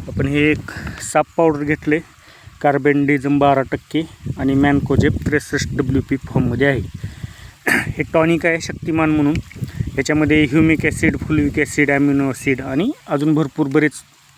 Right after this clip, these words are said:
म्हणजे, अं, इतर घटक आहेत. त्याच्यानंतर हे कीटकनाशक आहे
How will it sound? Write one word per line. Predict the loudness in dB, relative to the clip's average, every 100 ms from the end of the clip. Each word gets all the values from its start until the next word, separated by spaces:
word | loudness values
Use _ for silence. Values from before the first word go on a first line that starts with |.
| _ -18 -4
म्हणजे, | -2 -2
अं, | -4 -8 -4 0
इतर | 2 2
घटक | 2 0 0
आहेत. | -4 -10 -16 -20 -20 -20 -20 -6
त्याच्यानंतर | 0 2 2 2 2 2 -2 -6 -20 -8
हे | -8
कीटकनाशक | -6 -4 -2 0 -2 -2 -2
आहे | -2